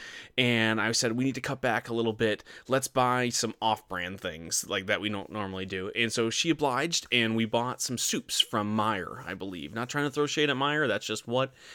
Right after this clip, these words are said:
it was. It was some sort of off-brand broth, beef concoction thing in this carton that looked like it would survive an apocalypse. But spoiler alert, it could not, because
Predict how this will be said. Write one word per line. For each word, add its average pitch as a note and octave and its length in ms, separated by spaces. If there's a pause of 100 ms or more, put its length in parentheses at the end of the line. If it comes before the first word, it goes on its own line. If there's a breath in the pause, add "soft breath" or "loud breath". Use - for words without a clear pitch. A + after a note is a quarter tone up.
(160 loud breath)
it A#2 160
was. F#2+ 340
It D2+ 40
was D#2+ 120
some B2+ 180
sort B2+ 160
of A2 140
off-brand A#2 760
broth, A2+ 520 (520 loud breath)
beef A#2+ 440 (260 loud breath)
concoction A2+ 800
thing A2 460
in G#2+ 200
this G#2 200
carton B2 480
that F#2+ 160
looked A2 240
like G#2 200
it F#2 140
would G#2 100
survive G2 480
an G2+ 60
apocalypse. F#2 680 (420 loud breath)
But - 180
spoiler G#3 280
alert, A2+ 360
it C#3 220
could B2+ 180
not, A2 460 (100)
because G#2 600